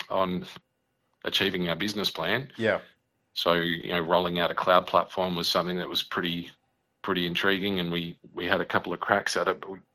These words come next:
Speaker 1: we just didn't have the scale. So,
Speaker 2: Yeah.
Speaker 1: yeah, through that process, we, you know, really felt aligned to, to, uh, the, the group, and,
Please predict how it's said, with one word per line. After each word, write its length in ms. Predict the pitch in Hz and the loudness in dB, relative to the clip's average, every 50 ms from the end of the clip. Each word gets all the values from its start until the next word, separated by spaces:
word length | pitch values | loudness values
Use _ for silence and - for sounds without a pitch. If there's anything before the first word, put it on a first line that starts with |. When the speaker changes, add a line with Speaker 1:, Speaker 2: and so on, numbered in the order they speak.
| - - - | -20 -10 -8
Speaker 1:
we 100 | 107 104 | -6 -4
just 200 | 101 104 - - | -4 -6 -6 -8
didn't 180 | 98 90 92 | -8 -4 -4
have 140 | 90 90 - - | -4 -4 -6 -8
the 80 | - - | -8 -6
scale. 480 | - - - 90 95 113 143 180 175 - - - - - | -4 0 2 4 4 4 4 4 0 -6 -12 -10 -8 -6
So, 240 | - - 95 98 95 | -4 0 2 4 4
Speaker 2:
Yeah. 100 | 92 - - - _ _ - - - - - - - - _ _ _ _ _ _ _ _ _ _ _ _ _ _ _ _ | 4 2 -2 -8 _ _ -20 -20 -20 -20 -20 -20 -20 -20 _ _ _ _ _ _ _ _ _ _ _ _ _ _ _ _
Speaker 1:
yeah, 220 | - 104 104 101 101 | 2 4 4 4 4
through 200 | - - 127 117 | 4 4 6 6
that 180 | 104 98 - | 6 4 4
process, 440 | - - 98 98 - - 98 92 - | 6 6 6 6 6 4 2 2 2
we, 300 | - 95 90 90 90 82 85 - - - - - - _ _ _ _ _ _ _ | 0 0 2 0 0 -4 -8 -12 -18 -20 -20 -20 -20 _ _ _ _ _ _ _
you 80 | - 90 | -2 0
know, 180 | 90 92 90 87 - - _ _ _ _ _ | 0 0 0 -2 -6 -12 _ _ _ _ _
really 540 | - - - 87 98 92 92 90 85 82 76 - | -10 -8 -6 -4 -2 -2 0 0 -2 -2 -6 -10
felt 400 | - - - 90 85 78 - - | -6 0 2 2 2 2 0 -2
aligned 400 | 87 85 85 85 87 85 85 - | 0 0 2 2 2 2 2 0
to, 340 | - 90 87 82 82 82 85 - _ - - - - - - - - _ _ _ _ _ _ _ _ _ _ _ _ _ _ _ - | 0 0 2 2 0 0 -4 -6 _ -20 -20 -20 -20 -20 -20 -20 -20 _ _ _ _ _ _ _ _ _ _ _ _ _ _ _ -6
to, 400 | - 87 87 85 85 85 85 82 82 - | -2 0 2 2 2 2 0 0 0 2
uh, 200 | 87 85 85 82 | 4 6 6 4
the, 100 | - 90 85 - - - | 2 0 -6 -8 -8 -8
the 80 | 98 | -4
group, 380 | 90 92 113 131 151 147 - - _ _ _ _ _ _ _ _ _ _ | 2 6 6 6 6 6 2 -2 _ _ _ _ _ _ _ _ _ _
and, 440 | - 95 92 90 90 87 87 90 87 | -4 -2 -2 -2 -2 -2 -2 -2 -2